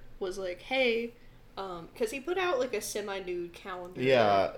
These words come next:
Speaker 2: our,
Speaker 1: like,
Speaker 2: our mutual
Speaker 1: years
Speaker 2: friend
Speaker 1: ago.
Speaker 2: had, like, the t-, tasteful nude Markiplier calendar.
Speaker 1: Yeah.
Speaker 2: Yeah.
Speaker 1: And so he was like, "Hey, like, I'll start an OnlyFans if you get my two podcasts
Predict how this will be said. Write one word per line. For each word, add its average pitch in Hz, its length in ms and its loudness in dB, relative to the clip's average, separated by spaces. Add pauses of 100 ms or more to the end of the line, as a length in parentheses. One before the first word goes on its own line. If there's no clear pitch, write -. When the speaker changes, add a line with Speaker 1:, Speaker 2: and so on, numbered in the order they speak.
(140)
Speaker 2:
our, 110 180 8
Speaker 1:
like, - 80 2
Speaker 2:
our 123 160 8
mutual 135 360 6
Speaker 1:
years - 100 0
Speaker 2:
friend 117 240 4
Speaker 1:
ago. 135 80 2
Speaker 2:
had, 107 80 2
like, 104 160 0
the 110 80 0
t-, - 60 -12 (220)
tasteful 104 440 -4
nude 95 400 -6 (200)
Markiplier 87 560 -4
calendar. 85 360 -6
Speaker 1:
Yeah. 160 140 0 (280)
Speaker 2:
Yeah. 85 140 -10 (520)
Speaker 1:
And - 80 -8
so 233 120 2
he 220 60 6
was 214 100 2
like, 208 120 -4
"Hey, 233 300 0
like, 185 240 -4 (480)
I'll 214 140 -2
start 233 240 0
an 220 100 -4
OnlyFans 208 840 -2
if 196 140 -6
you 190 120 -10
get 190 300 -2
my 180 160 -4
two 180 260 -8
podcasts - 920 -8